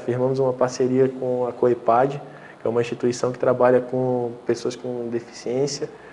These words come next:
e eles vão fazer a reciclagem desses santinhos, e as placas de campanha que foram feitas com lonas, elas vão também ser recicladas, vão virar bolsa,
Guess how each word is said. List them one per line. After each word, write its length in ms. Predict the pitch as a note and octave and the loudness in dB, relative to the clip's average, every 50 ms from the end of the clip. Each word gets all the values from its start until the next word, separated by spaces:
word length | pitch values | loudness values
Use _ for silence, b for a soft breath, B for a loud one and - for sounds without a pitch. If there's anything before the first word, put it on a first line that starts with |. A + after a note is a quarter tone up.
| B B B B B B - | B B B B B B -2
e 80 | - C3 C3 C3 C3 C3 C3 C3 C3 C3 | 4 6 6 8 8 8 8 10 8 8
eles 180 | C3 C3+ C3 | 8 6 4
vão 240 | B2+ C3+ C#3 C#3 C#3 | 4 4 4 4 4
fazer 680 | C#3 - - C#3 C3 C3+ - C#3 C#3 C#3 C3+ C3 C3 B2+ C3 C3+ | 2 4 6 6 6 6 6 8 10 10 10 10 8 4 2 0
a 60 | C3 | 0
reciclagem 640 | B2+ C3 B2+ - - - - C#3+ D3 E3+ E3 D#3+ C#3 | 2 2 0 -2 -2 0 6 8 8 8 8 6 2
desses 200 | C3+ C3 C3 - | 0 0 -2 -2
santinhos, 540 | - B2 B2+ - - - D#3 F3 F3+ - - B B B B B B B - | -2 -2 -2 -4 -2 -2 0 0 0 -2 -6 B B B B B B B 6
e 80 | D3 | 6
as 140 | C#3+ C3+ - | 6 6 6
placas 400 | - - D3+ D#3 D#3+ D#3+ D#3 D3 | 4 6 8 8 8 8 6 4
de 80 | D3 D3 | 4 2
campanha 460 | - C#3+ C#3 C#3 C#3 - D3 D3 C#3 | 0 0 0 0 2 4 4 6 4
que 80 | C#3+ | 2
foram 220 | - - C3 C3 C3 | 0 -4 -2 -2 -2
feitas 300 | C3 - C3+ C3+ B2+ B2 | -2 -4 -4 -4 -4 -6
com 240 | - - C3 B2+ B2 | -6 -4 -4 -2 0
lonas, 320 | B2+ C#3+ D#3+ D#3+ D3+ C3+ - - B B B B B B B B B - | 2 2 2 2 2 -2 -6 -10 B B B B B B B B B -6
elas 300 | - B2 B2+ C3 C3+ C3+ C3 | -2 0 2 2 2 2 2
vão 180 | C3 C3+ C#3 | 4 2 2
também 460 | C3+ C3+ D3+ C#3 C#3 C3 C3 C3+ C#3 C3+ | 4 6 6 6 6 6 6 6 6 4
ser 160 | - C#3+ C3+ | 4 2 4
recicladas, 580 | C#3 C3+ C#3 - C#3 - D3 C#3 B2 A#2 A2 | 4 4 2 0 -2 2 4 4 4 4 2
vão 100 | A#2 A#2+ | 0 -2
virar 280 | A#2+ B2 B2 B2 B2+ A#2+ | 0 2 2 4 4 2
bolsa, 600 | A#2+ A#2+ B2 B2+ C#3+ D3+ D#3 D#3 - - B2+ | 2 4 6 8 8 8 6 4 2 0 -2